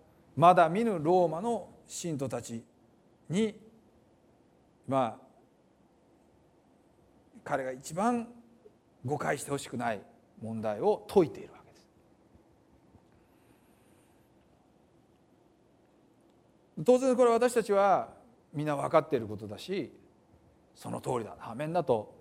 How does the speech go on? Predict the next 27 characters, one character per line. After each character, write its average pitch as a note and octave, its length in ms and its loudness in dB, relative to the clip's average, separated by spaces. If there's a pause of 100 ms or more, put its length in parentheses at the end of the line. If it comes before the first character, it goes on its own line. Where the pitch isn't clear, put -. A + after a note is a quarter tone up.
み A2 100 -12
ん G2+ 40 -8
な G#2 100 -8
思 B2 140 -4
っ B2 40 -2
て - 140 -10
い F#2+ 40 -8
る F#2 140 -14 (160)
こ A2 100 -18
と A2+ 100 -4
で G#2 80 -8
は F#2+ 120 -6
あ A2 40 -6
る G#2 60 -10
ん F#2+ 60 -12
で F2+ 60 -14
す - 100 -20
け E2+ 60 -18
ど F2+ 100 -18
も、 A#2 280 -10 (580)
た A#3+ 120 0
だ A#3+ 80 2
一 A3 200 -2
つ F3 60 -12
で D3 100 -4
す - 80 -12
ね、 A2+ 220 -8